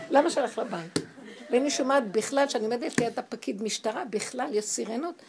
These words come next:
בכלל אני נגמרת. אז החלטתי שאני צריכה לשלוח אנשים שיסדרו לי את הדברים, ולא אני.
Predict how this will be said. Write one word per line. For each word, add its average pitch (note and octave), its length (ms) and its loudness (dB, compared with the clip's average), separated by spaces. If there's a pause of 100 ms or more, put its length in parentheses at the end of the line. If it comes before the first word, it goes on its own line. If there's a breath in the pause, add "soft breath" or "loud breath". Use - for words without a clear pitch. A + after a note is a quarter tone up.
(180 loud breath)
בכלל D4 400 0
אני A3 160 -2
נגמרת. E3+ 540 -8 (340 loud breath)
אז A#3+ 140 -4
החלטתי - 540 -2
שאני A#3 240 0
צריכה C4 180 -2
לשלוח C4 320 -2
אנשים G#3+ 300 -6
שיסדרו F3 520 -6
לי F3 160 -8
את - 60 -14
הדברים, E3+ 320 -10
ולא G3 220 -4
אני. E3+ 200 -6